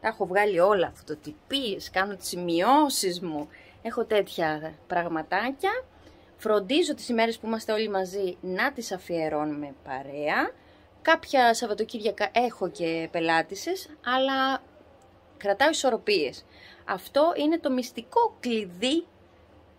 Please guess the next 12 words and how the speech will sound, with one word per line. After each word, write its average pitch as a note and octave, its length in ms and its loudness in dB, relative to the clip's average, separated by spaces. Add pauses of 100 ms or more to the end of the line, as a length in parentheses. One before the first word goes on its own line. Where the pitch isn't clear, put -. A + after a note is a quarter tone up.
της, - 540 -4
ε, A#3 420 -4
ευτυχίας, C#4+ 800 -8
να G4 120 -6
πω, D#4+ 440 2 (500)
της - 500 -6
καλοζωίας, G3 840 2
να D#4+ 160 2
πω, D#4 440 6 (840)
και C4 180 6
αυτό F3 280 2
μαζί. C#3+ 380 -4